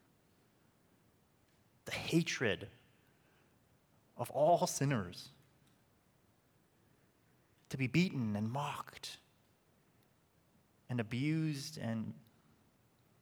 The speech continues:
ultimately hung on the cross, murdered. Right? That is,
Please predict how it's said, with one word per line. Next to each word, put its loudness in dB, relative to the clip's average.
ultimately -2
hung -4
on -2
the -4
cross, -6
murdered. -2
Right? -20
That 0
is, -6